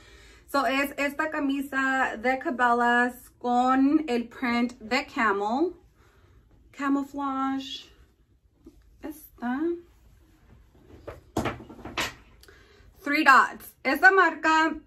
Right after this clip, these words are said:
no está muy, muy barata, pero tampoco está súper cara.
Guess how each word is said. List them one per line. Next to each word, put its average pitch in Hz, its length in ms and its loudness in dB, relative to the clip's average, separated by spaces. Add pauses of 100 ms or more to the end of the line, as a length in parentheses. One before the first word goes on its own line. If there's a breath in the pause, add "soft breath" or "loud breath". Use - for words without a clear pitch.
(840)
no 262 160 2
está 302 220 2
muy, 294 340 4
muy 302 720 2
barata, 226 580 0
pero 214 200 -4
tampoco 220 400 -6
está 254 260 -2
súper 262 460 -8
cara. 226 480 0